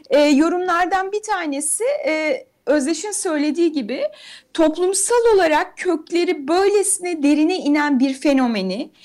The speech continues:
aşırı İslamcılığı yasayla, yasakla, yaptırımla alt etmeye çalışmak bu konudaki amatörlüğün ve düşünsel zafiyetin kanıtı deniyor.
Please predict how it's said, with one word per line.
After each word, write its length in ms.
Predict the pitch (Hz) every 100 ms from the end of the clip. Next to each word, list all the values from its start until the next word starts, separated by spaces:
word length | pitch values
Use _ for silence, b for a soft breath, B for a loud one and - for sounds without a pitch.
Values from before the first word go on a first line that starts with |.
| B B -
aşırı 380 | 254 - 370
İslamcılığı 1000 | 349 320 - 311 262 233 202 180 208 339 - B B -
yasayla, 1000 | 247 294 - 349 330 339 294 233 240 240 208
yasakla, 880 | 254 254 339 320 320 320 247 233 226
yaptırımla 840 | 214 240 - - 330 339 330 254
alt 300 | 240 320 330
etmeye 420 | 349 - 247 214 214
çalışmak 720 | 370 370 349 302 311 523 _ B B B -
bu 100 | 466
konudaki 560 | 440 349 262 277 269
amatörlüğün 920 | - 285 392 427 415 370 349 370 427 - B B -
ve 120 | 330
düşünsel 640 | 330 - 381 - 440 440 311
zafiyetin 760 | 311 311 330 330 339 403 415 -
kanıtı 640 | 381 302 320 - 240 - - 202
deniyor. 480 | 214 170 165 220